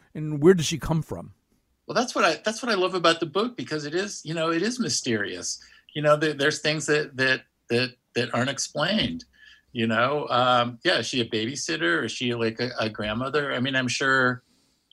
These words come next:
Speaker 2: I'm sure Margaret Wise Brown and, and her, um, uh, you know, brilliant editor must have, you know, must have thought about that. That, so that's like a, you know, that's a deliberate choice they made. I mean, I think that's, you know, that, that, that's part of what's so great. I mean, it was, you know, it was interesting what you were talking about with,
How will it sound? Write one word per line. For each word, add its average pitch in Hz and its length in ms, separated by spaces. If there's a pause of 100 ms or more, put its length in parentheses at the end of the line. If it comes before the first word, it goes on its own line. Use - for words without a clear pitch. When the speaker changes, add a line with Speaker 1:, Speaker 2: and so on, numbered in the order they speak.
(100)
Speaker 2:
I'm 123 100
sure 139 160
Margaret 127 340
Wise 120 220
Brown 120 420
and, 107 260
and 107 220
her, 113 520
um, 104 400 (1160)
uh, 117 340
you 127 140
know, 113 140
brilliant 117 380
editor 120 360
must 117 260
have, 107 160 (220)
you 185 80
know, 180 100
must - 160
have 120 120
thought 120 200
about 104 280
that. 104 340
That, 120 160
so - 140
that's 113 240
like 117 180
a, 107 220
you 110 60
know, 110 100
that's 107 200
a 113 40
deliberate 110 440
choice 113 360
they 117 100
made. 92 260
I 107 40
mean, 113 120
I 110 40
think - 180
that's, - 320 (800)
you 143 80
know, 131 100
that, 127 220
that, 135 220
that's 143 160
part 165 200
of 143 80
what's 131 180
so 139 140
great. 143 260
I 135 60
mean, 135 160
it 131 60
was, 127 240
you 147 80
know, 139 100
it - 40
was 127 120
interesting 143 260
what 131 140
you 123 80
were 120 80
talking 123 280
about 117 300
with, 110 180